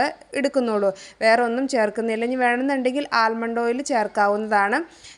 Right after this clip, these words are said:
ചേർത്തെന്ന് വെച്ച് കുഴപ്പമൊന്നുമില്ല. അപ്പോൾ ഞാനിപ്പോൾ ഈ രണ്ട് ഐറ്റം മാത്രമാണ് എടുക്കുന്നത്, തേങ്ങാപ്പാലും അതുപോലെ തേനും. അപ്പോൾ ടോട്ടൽ എട്ട്, ഏ, ഏ, ഗ്രാമിൻ്റെ അടുത്താണ് വന്നിരിക്കുന്നത്. എന്നിട്ട് ഇത് നമ്മൾ നന്നായിട്ടൊന്ന് മിക്സ് ചെയ്ത്, ചെയ്യേണ്ടതായിട്ടുണ്ട്. ഈ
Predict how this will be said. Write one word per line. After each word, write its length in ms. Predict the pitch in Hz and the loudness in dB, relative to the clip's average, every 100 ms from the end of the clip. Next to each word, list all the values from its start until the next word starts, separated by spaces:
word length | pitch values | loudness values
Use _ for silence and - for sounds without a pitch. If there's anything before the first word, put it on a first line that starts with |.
| - | 0
ചേർത്തെന്ന് 340 | 285 277 277 262 | 2 2 0 0
വെച്ച് 160 | 247 294 | 0 2
കുഴപ്പമൊന്നുമില്ല. 600 | 294 262 226 220 208 196 - | 2 2 0 0 0 -2 -2
അപ്പോൾ 140 | 214 262 | -4 -2
ഞാനിപ്പോൾ 340 | 254 277 339 320 | 0 0 0 0
ഈ 40 | 302 | 0
രണ്ട് 160 | 254 247 | 2 2
ഐറ്റം 180 | 233 240 226 | 0 -2 -4
മാത്രമാണ് 280 | 220 220 214 | -2 -2 -2
എടുക്കുന്നത്, 320 | 196 202 208 233 | -4 -4 -4 -4
തേങ്ങാപ്പാലും 600 | 220 202 202 196 202 254 302 | -4 -2 -2 2 2 2 -2
അതുപോലെ 320 | 240 208 202 220 285 | -2 0 -2 -2 0
തേനും. 300 | 240 196 - - - - - - | 0 0 -6 -14 -20 -20 -20 -10
അപ്പോൾ 140 | 226 262 262 | -6 0 6
ടോട്ടൽ 400 | 247 247 269 330 349 233 | 6 4 0 0 -2 -2
എട്ട്, 300 | 226 - 311 320 - 240 | -4 -2 2 2 0 0
ഏ, 20 | 226 220 233 | 2 0 0
ഏ, 40 | 226 220 214 | 2 0 2
ഗ്രാമിൻ്റെ 420 | 220 214 214 240 | 2 2 0 0
അടുത്താണ് 300 | 226 226 214 220 | 0 0 0 -2
വന്നിരിക്കുന്നത്. 560 | 208 208 262 214 214 311 - - - - | -2 -2 -2 -2 0 -2 -2 -14 -14 -6
എന്നിട്ട് 280 | 254 254 277 | -2 0 0
ഇത് 120 | 285 294 | -2 -2
നമ്മൾ 160 | 254 247 311 247 | -2 -2 -2 -4
നന്നായിട്ടൊന്ന് 760 | 226 240 277 240 220 226 233 254 | -4 -2 2 2 2 0 0 -2
മിക്സ് 240 | 247 - 262 | -2 0 2
ചെയ്ത്, 180 | 226 220 220 - 262 | 2 0 -6 -8 -2
ചെയ്യേണ്ടതായിട്ടുണ്ട്. 800 | 240 226 220 220 208 208 196 190 - _ _ - | 0 0 0 0 0 -2 -4 -4 -8 _ _ -10
ഈ 20 | - | 0